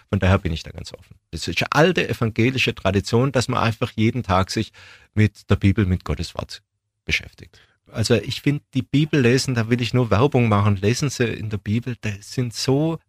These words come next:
wunderbare Geschichten, gerade die Gleichnisse von Jesus.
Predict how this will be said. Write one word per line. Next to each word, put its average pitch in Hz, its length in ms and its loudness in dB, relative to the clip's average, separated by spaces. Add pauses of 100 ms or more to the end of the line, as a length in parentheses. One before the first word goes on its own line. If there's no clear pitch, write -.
(140)
wunderbare 113 720 2
Geschichten, - 380 -2
gerade 104 200 2
die 110 120 -2
Gleichnisse 90 760 0 (220)
von 92 140 -4
Jesus. 90 680 -4